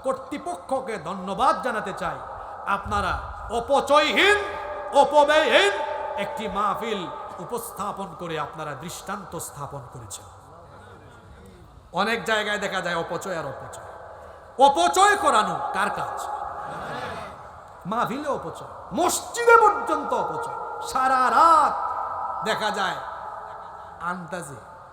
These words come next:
বেহুদাই অনেক লাইট জ্বালায় রাখে। রাষ্ট্রীয়ভাবে অপচয় হয়। অনেকে, আপনাদের গ্রামাঞ্চলে আছে কিনা জানি না, শহরাঞ্চলে দেখা যায় মেসের যে কাঠি আছে, কাঠি বলেন না কি আপনারা? কাঠি বলেন না?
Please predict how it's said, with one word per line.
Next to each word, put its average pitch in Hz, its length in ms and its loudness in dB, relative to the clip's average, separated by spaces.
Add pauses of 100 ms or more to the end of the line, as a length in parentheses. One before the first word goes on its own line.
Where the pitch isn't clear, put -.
(200)
বেহুদাই 349 600 4
অনেক 233 280 -4
লাইট 165 300 -4
জ্বালায় 151 220 -6
রাখে। - 260 -12 (1400)
রাষ্ট্রীয়ভাবে 262 680 -2
অপচয় 240 400 -4
হয়। 143 180 -8 (320)
অনেকে, 240 480 -6 (300)
আপনাদের 196 400 -12 (420)
গ্রামাঞ্চলে 202 520 -4
আছে 214 200 -8
কিনা 196 180 -8
জানি 170 220 -8
না, 165 100 -10
শহরাঞ্চলে 208 680 -8
দেখা 175 240 -10
যায় 147 140 -12
মেসের 202 520 -10 (720)
যে - 100 -12
কাঠি 220 420 -8
আছে, 180 160 -10
কাঠি 190 260 -10
বলেন 269 260 -6
না 214 140 -10
কি 254 140 -12
আপনারা? 269 260 -12
কাঠি 226 260 -14
বলেন 285 200 -10
না? 370 120 -10